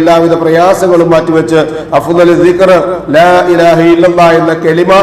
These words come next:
കാമിലായ ഈമാനോടുകൂടി പറഞ്ഞ് പുഞ്ചിരിച്ചുകൊണ്ട് മരിക്കാനും ഭാഗ്യം ലഭിക്കുന്ന മുത്തഖീങ്ങളിൽ അല്ലാഹു സുബ്ഹാനഹു വ തആല നമ്മെയും നമ്മുടെ കുടുംബാദികളെയും ഉൾപ്പെടുത്തി അനുഗ്രഹിക്കട്ടെ. നമ്മോട്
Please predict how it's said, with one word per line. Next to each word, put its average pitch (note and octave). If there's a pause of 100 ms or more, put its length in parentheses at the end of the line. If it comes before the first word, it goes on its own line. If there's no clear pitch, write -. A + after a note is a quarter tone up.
(340)
കാമിലായ F3+
ഈമാനോടുകൂടി F3 (100)
പറഞ്ഞ് D#3 (320)
പുഞ്ചിരിച്ചുകൊണ്ട് E3
മരിക്കാനും D#3+
ഭാഗ്യം E3+
ലഭിക്കുന്ന E3+ (380)
മുത്തഖീങ്ങളിൽ F3
അല്ലാഹു E3 (100)
സുബ്ഹാനഹു E3
വ -
തആല D#3+
നമ്മെയും D#3+
നമ്മുടെ D3+ (340)
കുടുംബാദികളെയും F3+
ഉൾപ്പെടുത്തി E3+ (100)
അനുഗ്രഹിക്കട്ടെ. D3 (380)
നമ്മോട് E3